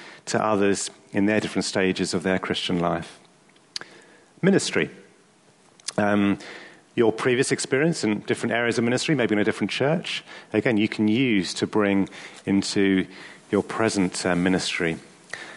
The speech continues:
And, uh, and finally, uh, probably the hardest and most useful in some ways is our painful experiences.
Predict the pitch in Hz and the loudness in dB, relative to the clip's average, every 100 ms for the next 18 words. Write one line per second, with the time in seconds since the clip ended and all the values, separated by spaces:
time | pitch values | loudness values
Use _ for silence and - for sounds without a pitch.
0 | - - 95 95 90 92 92 - 147 151 | -18 -6 -2 0 0 0 -2 0 0 2
1 | 107 98 92 - - - - - - 92 | 2 2 0 -4 -18 -18 -18 -14 -8 -4
2 | 95 95 - - - - 95 92 - 113 | -4 -6 -16 -20 -10 -4 0 0 0 0
3 | 135 98 - 98 101 104 - - - - | 0 0 0 0 2 2 0 -6 -10 -16
4 | - - 110 156 - 87 87 - 160 85 | -20 -6 -2 0 -2 -2 0 0 2 2
5 | 82 127 - - - - - - - _ | 2 0 -2 -10 -14 -20 -20 -20 -20 _
6 | _ - 113 - - 180 165 - 85 - | _ 0 0 0 2 4 4 0 -2 -4
7 | - - _ - - - 104 - - 92 | -16 -20 _ -20 -20 -6 -6 -2 0 2
8 | 90 98 92 78 - | 2 0 -2 -2 -6